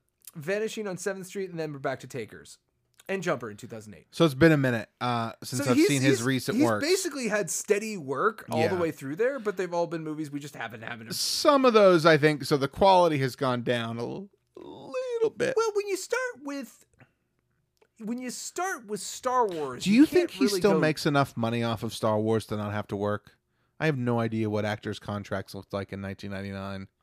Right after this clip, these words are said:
Speaker 1: Uh, I'm assuming he probably had a really good
Speaker 2: Well,
Speaker 1: tra-,
Speaker 2: I guess
Speaker 1: contract
Speaker 2: two,
Speaker 1: by
Speaker 2: two.
Speaker 1: the time you get to three.
Speaker 2: Yeah.
Speaker 1: By Revenge of the Sith, I'm assuming Hayden got a fairly good deal.
Speaker 2: Yeah.
Speaker 1: Especially
Speaker 2: But do you
Speaker 1: considering
Speaker 2: think he's
Speaker 1: he has
Speaker 2: getting
Speaker 1: to carry so
Speaker 2: residuals?
Speaker 1: much.
Speaker 2: Do you think he's getting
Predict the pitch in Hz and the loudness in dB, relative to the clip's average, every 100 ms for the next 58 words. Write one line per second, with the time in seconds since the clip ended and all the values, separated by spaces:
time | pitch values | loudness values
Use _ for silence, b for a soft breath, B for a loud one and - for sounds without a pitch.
0 | - 190 196 196 196 - 240 302 - 240 | -8 -4 -2 -2 -4 -6 -8 -8 -8 -6
1 | 220 180 180 170 151 139 123 113 120 135 | -6 -6 -6 -2 -2 -2 -4 -10 -12 -8
2 | 123 127 113 110 95 113 - 92 147 113 | -8 -8 -8 -8 -8 -10 -12 -8 -6 -4
3 | 127 123 - 131 120 - 131 123 120 - | -6 -8 -6 -6 -6 -8 -10 -10 -14 -18
4 | - 110 90 _ _ - - - - 113 | -20 -20 -20 _ _ -18 -14 -14 -16 -6
5 | 147 160 202 220 190 160 - 135 131 131 | -2 0 0 -2 -4 -6 -2 -2 -2 -6
6 | 127 151 135 127 117 120 113 117 113 - | -6 -6 -6 -6 -8 -10 -10 -12 -12 -8
7 | 131 113 107 101 101 98 101 _ 104 104 | -8 -8 -14 -18 -18 -20 -20 _ -8 -6
8 | 104 104 _ _ - 156 196 170 139 151 | -6 -8 _ _ -10 -4 0 0 4 2
9 | 151 143 123 135 127 120 113 120 123 131 | 2 0 -2 0 0 -2 -2 -2 -2 -2
10 | 160 156 120 113 107 - 101 107 104 101 | -2 -4 -6 -6 -6 -10 -12 -8 -8 -8
11 | 98 | -12